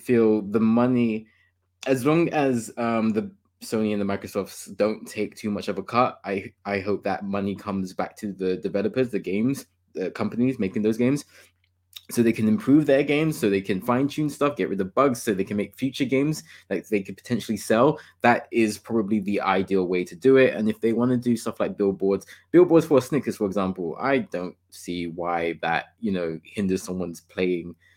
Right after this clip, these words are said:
you know, experience. Um, games like Apex, they have, like, billboards in the back. You could just put an advert or something. I don't see the big problem with that. Um, and at the end of the <laughs> day, it's a game you haven't paid for. So I feel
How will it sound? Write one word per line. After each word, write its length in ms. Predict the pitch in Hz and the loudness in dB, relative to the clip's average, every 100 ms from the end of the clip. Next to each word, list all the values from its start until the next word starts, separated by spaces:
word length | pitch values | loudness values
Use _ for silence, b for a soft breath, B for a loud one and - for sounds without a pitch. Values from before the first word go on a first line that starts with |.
| b | b
you 100 | - | -6
know, 300 | 87 85 104 117 _ | -4 -2 -4 -6 _
experience. 600 | 98 - 101 113 131 135 b b b _ - | -10 0 2 2 2 -4 b b b _ -4
Um, 520 | 95 92 92 85 82 _ _ _ _ 90 107 - _ 120 | 0 2 0 -4 -10 _ _ _ _ -18 -18 -18 _ 0
games 240 | 120 120 | 2 2
like 120 | 117 104 | 0 0
Apex, 420 | 110 110 107 - | -2 -2 -4 2
they 140 | 131 | 2
have, 200 | 165 185 | 4 4
like, 200 | 175 156 | 6 8
billboards 380 | 170 196 185 190 | 10 10 10 4
in 60 | 185 | 4
the 60 | |
back. 220 | 180 135 151 | 0 0 -2
You 80 | |
could 140 | 147 165 | -2 -2
just 160 | 165 | 0
put 140 | - 156 | 2 2
an 60 | |
advert 280 | - 170 156 | 4 2 2
or 60 | 123 | 2
something. 360 | 123 107 92 - | 2 0 -2 0
I 100 | 131 | 0
don't 260 | 139 151 120 | 2 0 -2
see 220 | - 135 | 0 0
the 120 | 117 | 2
big 220 | 107 98 | 0 0
problem 260 | 98 104 110 | -2 -2 0
with 120 | 120 | 0
that. 260 | 131 113 - B B B _ | 0 -2 -4 B B B _
Um, 540 | 107 104 104 101 95 92 _ _ _ _ - | -4 0 0 0 -2 -6 _ _ _ _ -2
and 320 | 110 110 110 107 | 2 4 4 2
at 160 | 113 | 2
the 160 | 120 120 | 2 4
end 160 | 123 120 | 4 2
of 80 | 104 | 0
the 40 | |
<laughs> 160 | 95 123 | 2 4
day, 320 | 120 107 101 | 4 2 -2
it's 180 | 113 - | -4 -2
a 20 | |
game 220 | 101 104 | -2 0
you 80 | 98 | -2
haven't 400 | - 98 95 90 | -4 -4 -4 -6
paid 340 | 95 95 104 104 | -6 -2 -2 -2
for. 340 | 110 117 139 B B B - | 2 4 4 B B B -2
So 400 | 110 101 98 95 | 4 6 4 2
I 140 | 101 | 0
feel 560 | 107 113 113 110 107 87 | 2 2 4 4 2 -2